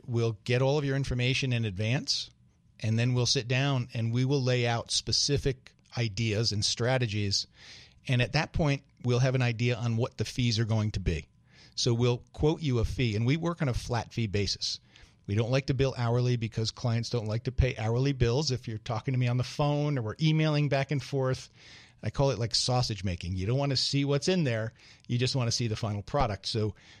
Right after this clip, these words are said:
we will quote you in advance what your final bill will be, and then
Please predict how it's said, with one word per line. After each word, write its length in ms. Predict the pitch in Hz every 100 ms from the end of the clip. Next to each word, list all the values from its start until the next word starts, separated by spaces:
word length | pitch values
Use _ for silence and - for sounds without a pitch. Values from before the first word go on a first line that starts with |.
| _ -
we 160 | 135
will 140 | 165 143
quote 280 | - 165
you 140 | 156 127
in 80 | 123
advance 680 | 104 113 117 92 - - - -
what 180 | 131 123
your 120 | 120
final 360 | - 123 117 110
bill 300 | 87 113 123
will 160 | 135
be, 240 | 135 143 160 _ _ _ _ - - - _ -
and 160 | 131
then 240 | 131 127